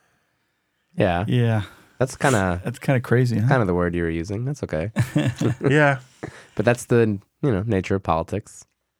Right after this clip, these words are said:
Speaker 1: That's how it works.
Speaker 2: The nature of politics is to, is to
Speaker 1: Mm, give and, give and take.
Speaker 2: Oh, give and take, but
Speaker 1: Yeah.
Speaker 2: not to protect uh, a politician who's broken the law.
Speaker 1: No,
Speaker 3: The nature of
Speaker 1: but, uh,
Speaker 3: democracy is that nobody should be above the law.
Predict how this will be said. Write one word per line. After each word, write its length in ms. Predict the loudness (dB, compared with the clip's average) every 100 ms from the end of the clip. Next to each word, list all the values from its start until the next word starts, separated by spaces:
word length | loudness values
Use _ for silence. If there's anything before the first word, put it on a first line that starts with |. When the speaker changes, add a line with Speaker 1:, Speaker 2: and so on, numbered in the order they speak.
| _
Speaker 1:
That's 140 | -6
how 100 | -2
it 60 | 0
works. 360 | -2 -4 -14 _ _
Speaker 2:
The 100 | 0
nature 280 | 2 2 0
of 100 | 0
politics 500 | 4 4 2 -2 0
is 160 | -2 -2
to, 680 | -2 0 2 0 0 -2 -4 -2
is 180 | -2 0
to 360 | 0 0 0 -4 -6
Speaker 1:
Mm, 180 | -6 0
give 140 | 0
and, 140 | 0 0
give 120 | 0
and 100 | 0
take. 320 | 0 -2 -6 2
Speaker 2:
Oh, 140 | 4 6
give 160 | 4
and 100 | 4
take, 220 | 4 2
but 100 | 2
Speaker 1:
Yeah. 100 | 4
Speaker 2:
not 180 | 4 2
to 160 | 0 -2
protect 680 | -2 -6 0 0 0 -6 -20 _ _ _ _ _ -2
uh, 440 | 0 0 -2 -4 -10 -12
a 60 |
politician 520 | -4 -2 -2 -4 -2 -2
who's 160 | -2
broken 340 | -2 -4 -2 -2
the 80 | 0 0
law. 240 | 0 -4 _ _ _ _ -4
Speaker 1:
No, 340 | 0 4 8 8
Speaker 3:
The 60 | 10
nature 180 | 8 6
of 40 | 4
Speaker 1:
but, 80 | 4
uh, 40 |
Speaker 3:
democracy 520 | 6 4 4 0 2 0
is 60 | 0
that 140 | 0
nobody 340 | 2 4 4 0
should 180 | -2 -2
be 80 |
above 300 | -2 0 -2
the 80 | -2
law. 260 | -4 -4